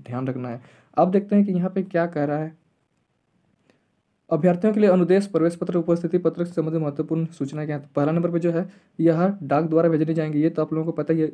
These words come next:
उसके बाद में जो ऑफिशियल वेबसाइट है वहाँ पर आपको प्रवेश पत्र डाउनलोड करने की यहाँ पर सुविधा दी गई है, ये भी यहाँ पे बताया गया है। साथ ही साथ यहाँ पे तीसरे नंबर पर देख सकते हैं कि जो है प्रोविजनल रूप से प्रवेश पत्र निर्गत किए जाएंगे। किसी भी स्तर पर जांच या सत्या-,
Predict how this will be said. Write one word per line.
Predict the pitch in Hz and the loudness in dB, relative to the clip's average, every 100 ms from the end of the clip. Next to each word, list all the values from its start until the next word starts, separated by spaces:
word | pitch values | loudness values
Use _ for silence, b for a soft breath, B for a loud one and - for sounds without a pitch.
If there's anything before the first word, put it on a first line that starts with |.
| - | -6
उसके | 147 170 | -2 2
बाद | 170 | 4
में | 175 | 4
जो | 175 165 - | 4 2 2
ऑफिशियल | 147 156 170 | -2 -2 0
वेबसाइट | 156 156 165 | 0 0 -2
है | 165 | -2
वहाँ | 143 156 | -4 -4
पर | 175 | -2
आपको | 160 - 170 170 B B - | -2 -2 -4 -4 B B 0
प्रवेश | 151 160 | 2 2
पत्र | - 165 170 180 180 | 2 0 2 0 0
डाउनलोड | 123 120 143 165 | -6 -4 -2 -2
करने | 170 156 151 | -2 -2 -2
की | 156 - 180 196 B B B _ | -4 -2 -2 -4 B B B _
यहाँ | 156 143 | -6 -2
पर | 175 | 0
सुविधा | 175 151 156 | 2 4 4
दी | 151 160 | 2 2
गई | 165 | 2
है, | 151 | 2
ये | 143 | 2
भी | 151 | 2
यहाँ | 160 | -2
पे | 156 | -2
बताया | 147 139 151 | -2 -2 -2
गया | 156 151 | -2 -4
है। | 151 | -4
साथ | 151 151 | -4 -4
ही | 175 | -2
साथ | 165 | -4
यहाँ | 165 175 | -4 -8
पे | 156 | -8
तीसरे | 147 156 | -8 -4
नंबर | 170 165 | -2 -2
पर | 165 151 | -2 -2
देख | 143 175 | -4 -4
सकते | 165 160 | -4 -6
हैं | 151 160 - b b - | -8 -10 -12 b b -2
कि | |
जो | 160 160 180 | 2 4 4
है | 170 | 4
प्रोविजनल | 170 165 160 151 151 175 | 2 2 2 4 2 2
रूप | 175 | 2
से | 170 175 | 0 -2
प्रवेश | 175 - 156 170 | -4 0 2 2
पत्र | 170 - | 0 -2
निर्गत | 156 147 170 170 | -2 0 -2 -2
किए | 160 | 0
जाएंगे। | 156 160 143 147 139 B - | 0 -2 -2 -4 -6 B -4
किसी | 170 190 | 0 2
भी | |
स्तर | 185 185 | 2 -2
पर | 165 | -2
जांच | 165 170 | 0 -2
या | |
सत्या-, | 165 165 160 | -2 -2 0